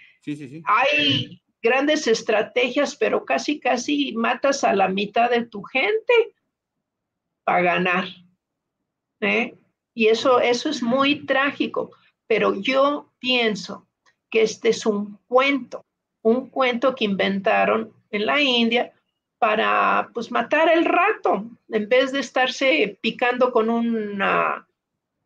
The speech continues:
Speaker 2: con las flechas físicamente, decían, "Pues vamos a jugar un partido de ajedrez o de chaturanga, y órale, vámonos a jugar chaturanga",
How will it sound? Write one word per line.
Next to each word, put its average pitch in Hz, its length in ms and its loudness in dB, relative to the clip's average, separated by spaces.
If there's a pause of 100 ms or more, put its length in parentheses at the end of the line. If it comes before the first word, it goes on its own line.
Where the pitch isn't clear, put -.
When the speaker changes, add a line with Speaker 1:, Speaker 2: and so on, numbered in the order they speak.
Speaker 2:
con 185 200 -2
las 202 220 0
flechas 254 840 0 (220)
físicamente, 240 1120 0 (340)
decían, 240 340 -2
"Pues 233 140 -6
vamos 247 320 -2
a 220 80 2
jugar 220 380 2
un 214 160 -4
partido 220 680 2
de 220 120 -8
ajedrez 214 960 0
o 180 240 -2
de 220 240 2 (280)
chaturanga, 240 1200 2 (400)
y 226 140 2
órale, 277 360 4
vámonos 262 560 0
a 185 160 2
jugar 247 340 2
chaturanga", 262 760 0